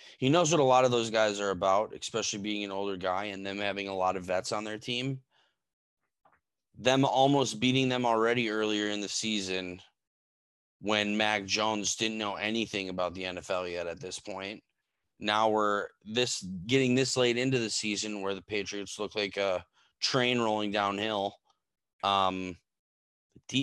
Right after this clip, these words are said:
it's gonna come down to the defense, and New England's defense is way better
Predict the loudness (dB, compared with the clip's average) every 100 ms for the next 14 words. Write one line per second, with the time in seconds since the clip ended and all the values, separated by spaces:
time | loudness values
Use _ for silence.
0 | 2 2 2 2 2 0 0 0 -2 -4
1 | -4 -4 -4 -2 -4 -4 -8 -10 _ _
2 | _ _ _ _ _ _ _ -2 0 2
3 | 2 2 0 -4 -4 -6 -6 -8 -8 -4
4 | -2 0 0 0 -2 -4